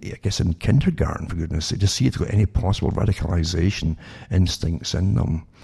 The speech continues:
already. So, so they could basically, uh, you know, undo and tighten different bolts in your neck, I guess, in your head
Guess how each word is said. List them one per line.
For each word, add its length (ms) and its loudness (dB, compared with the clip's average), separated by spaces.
already. 520 2
So, 200 2
so 220 0
they 100 2
could 180 2
basically, 580 0
uh, 80 0
you 80 2
know, 260 4
undo 440 4
and 180 4
tighten 300 2
different 320 2
bolts 300 2
in 60 2
your 100 4
neck, 260 2
I 40 -4
guess, 300 0
in 80 2
your 120 2
head 380 2